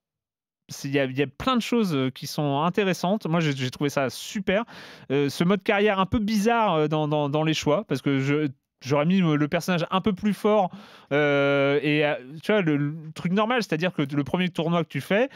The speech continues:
t'as trois matchs. Euh, bah, les,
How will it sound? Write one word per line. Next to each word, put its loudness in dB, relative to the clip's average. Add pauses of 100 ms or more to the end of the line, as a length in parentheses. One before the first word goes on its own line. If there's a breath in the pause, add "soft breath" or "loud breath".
(280 loud breath)
t'as 2
trois -2
matchs. -2 (480 soft breath)
Euh, 2
bah, 2
les, 0